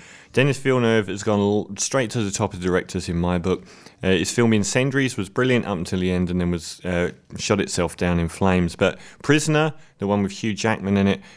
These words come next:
uh, whose children get, uh, kidnapped by a pedophile, is, is a really stunning, gritty thriller. And, uh, Enemy with Jake Gyllenhaal was magnificent. And it is really surprising to see him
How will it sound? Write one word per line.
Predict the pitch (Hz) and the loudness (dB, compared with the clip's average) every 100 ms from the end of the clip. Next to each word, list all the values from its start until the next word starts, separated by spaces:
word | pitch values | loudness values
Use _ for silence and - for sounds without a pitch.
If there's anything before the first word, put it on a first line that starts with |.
| - | -6
uh, | 90 87 | -2 0
whose | 92 90 | 0 -2
children | - 110 104 95 | 0 0 2 2
get, | 90 85 95 | 0 -2 -4
uh, | 95 85 | -4 -2
kidnapped | - 110 95 87 | -2 -2 0 0
by | 87 87 | 0 -2
a | |
pedophile, | - 101 95 - 87 87 - - - | -2 0 -2 0 0 0 -4 -18 -8
is, | - 87 - | -4 -2 -2
is | - 95 90 | -2 -2 -2
a | |
really | 90 98 107 110 101 | 0 4 4 4 0
stunning, | 92 - 92 90 90 | -4 -4 -4 -2 -2
gritty | 98 95 - | -4 -6 -6
thriller. | 85 - 95 90 85 - - - - | -10 -4 0 0 -2 -8 -20 -20 -4
And, | 98 95 95 95 92 | 2 4 4 2 2
uh, | 98 95 - | 2 2 2
Enemy | 131 156 113 90 | 0 2 0 -2
with | 90 | -6
Jake | - 101 95 | -4 -2 -2
Gyllenhaal | 95 95 92 92 | -4 -2 -2 -4
was | 85 87 | -6 -4
magnificent. | 90 90 98 110 156 - - 69 - - - - - - - | -4 -2 2 2 2 -4 -8 -10 -12 -18 -20 -20 -20 -12 0
And | 120 | 2
it | 143 | 2
is | 147 | 2
really | 185 220 | 0 0
surprising | - 156 147 156 135 | -4 -2 0 0 0
to | 98 | -2
see | 98 117 113 | -2 0 0
him | 107 | 0